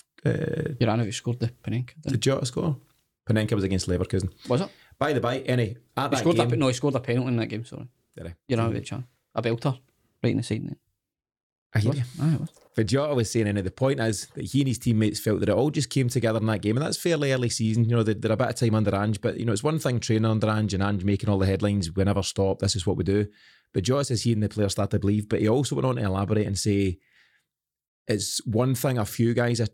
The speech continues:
Speaker 1: you know, believing in things. He says the whole team bought into it, and he says it's not enough if eight or nine guys. He says, "You need the whole squad," and at that point we realised we could kick on to something very special. And I think it shows that he's a, a student of the game. You know, he's keen to learn. He's twenty-three, as I mentioned there.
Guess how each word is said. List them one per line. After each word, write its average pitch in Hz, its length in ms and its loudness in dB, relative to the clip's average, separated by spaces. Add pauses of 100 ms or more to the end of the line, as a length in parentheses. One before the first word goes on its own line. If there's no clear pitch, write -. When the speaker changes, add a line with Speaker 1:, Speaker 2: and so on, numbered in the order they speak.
(160)
Speaker 1:
you 120 120 2
know, 104 80 2
believing 107 320 2
in 104 100 4
things. 104 380 2
He - 200 0
says 107 200 2
the 95 100 0
whole 98 200 0
team 101 260 2
bought 87 180 0
into 95 240 0
it, 101 80 -2 (300)
and 98 100 -4
he 95 40 0
says 98 180 0
it's - 100 2
not 127 180 2
enough 113 240 0
if 104 240 -4
eight 107 140 2
or 87 60 -4
nine 101 160 0
guys. 107 260 0
He 98 80 -4
says, 87 200 -4
"You 92 60 0
need 117 160 2
the 120 80 2
whole 101 220 0
squad," 98 400 -2 (300)
and 95 100 2
at - 120 -2
that 107 240 -2
point 113 300 0 (260)
we 98 80 0
realised 95 280 0
we 92 60 -10
could - 140 -4
kick 95 200 -2
on 98 80 0
to - 80 -4
something 98 320 0
very 90 200 0
special. 92 480 -2 (500)
And 131 100 -2
I 139 60 0
think 180 160 -2
it 170 60 2
shows 147 240 2
that 131 100 -2
he's 120 260 4
a, 104 400 0
a - 100 -10
student 139 320 0
of 131 80 -4
the 127 80 0
game. 147 360 0 (100)
You 117 80 -4
know, 104 60 4
he's 101 160 2
keen 127 160 0
to - 80 -2
learn. 117 220 2
He's 117 120 -2
twenty-three, 120 440 0
as 98 80 0
I 92 40 0
mentioned 110 400 2
there. 117 200 2